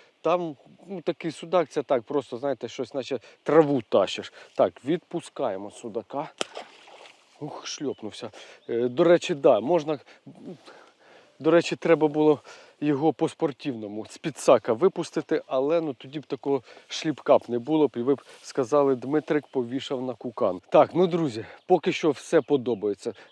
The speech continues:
Е, рибалочка розпочинається суперово. Якщо комусь уже вона починає нравитися,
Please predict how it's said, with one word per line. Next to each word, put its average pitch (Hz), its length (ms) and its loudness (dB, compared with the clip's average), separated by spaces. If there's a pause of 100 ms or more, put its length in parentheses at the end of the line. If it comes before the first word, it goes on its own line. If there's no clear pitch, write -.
Е, 110 280 0 (300)
рибалочка 156 720 2
розпочинається 143 840 -4
суперово. 117 640 -4 (160)
Якщо 135 320 0
комусь 151 360 -4
уже 143 180 2
вона 135 240 0
починає 131 500 -2
нравитися, 127 680 0